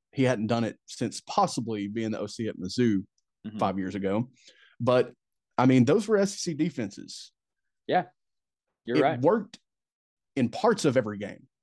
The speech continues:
Speaker 1: Can they take it to a level where it works in every game? That's actually not even our question here. We're, we're just looking at, can that be the floor?
Speaker 2: Right.
Speaker 1: And, and I do think it can, because every year you're gonna have those Missouris and Vanderbilts and, you know, non-conference games,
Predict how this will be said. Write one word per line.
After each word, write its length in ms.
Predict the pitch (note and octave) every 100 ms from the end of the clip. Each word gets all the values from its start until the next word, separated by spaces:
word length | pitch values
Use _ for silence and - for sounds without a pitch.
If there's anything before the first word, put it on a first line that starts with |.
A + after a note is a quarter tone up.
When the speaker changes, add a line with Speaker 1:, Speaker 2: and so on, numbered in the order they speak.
| _
Speaker 1:
Can 200 | - E3+
they 140 | F3+ D3+
take 180 | D3+ C3+
it 120 | -
to 100 | C3+
a 20 |
level 240 | B2+ A#2+
where 140 | A#2 A#2
it 60 | A#2+
works 180 | A#2
in 60 | C#3+
every 180 | F#3 E3
game? 280 | E3+ D#3+ C3+
That's 300 | F3 G#3+ - D#3+
actually 260 | E3+ D#3+
not 220 | B2 C#3 C3+
even 160 | B2
our 100 | G2+
question 420 | - E3+ D3+ - -
here. 100 | G2+
We're, 120 | C#3+ D3
we're 100 | D3
just 200 | D#3+ D3
looking 220 | C#3 C3 A2+
at, 100 | -
can 140 | B2
that 120 | A#2
be 100 | A#2
the 80 | G2+ -
floor? 340 | A#2 B2+ G2 F#2 _ _ F#2+
Speaker 2:
Right. 220 | F2 E2 _ -
Speaker 1:
And, 300 | B2+ B2 A2 -
and 100 | A#2+
I 120 | B2+
do 260 | G#2+ D3+
think 240 | E3 D3+ C3+
it 100 | C#3+
can, 280 | C3+ C3 A#2
because 580 | - A#2+ A2 - - _
every 320 | C3 C#3 C3+
year 260 | A#2 C3 A#2+
you're 180 | A2 A#2
gonna 220 | A#2+ A#2+
have 300 | G#2 A2+ G2+
those 400 | G#2 G2 G2+ - G2+
Missouris 680 | G2+ A#2+ B2+ A2+ G2+ F#2+
and 160 | F#2+ F#2+
Vanderbilts 680 | B2+ A#2 G#2 G2+ F#2 -
and, 200 | F#2+ F2+ - _ _ -
you 80 | F#2
know, 80 |
non-conference 720 | G#2+ A2 C3 B2 D3 C#3 A2+ -
games, 480 | G#2 G#2+ G#2+ -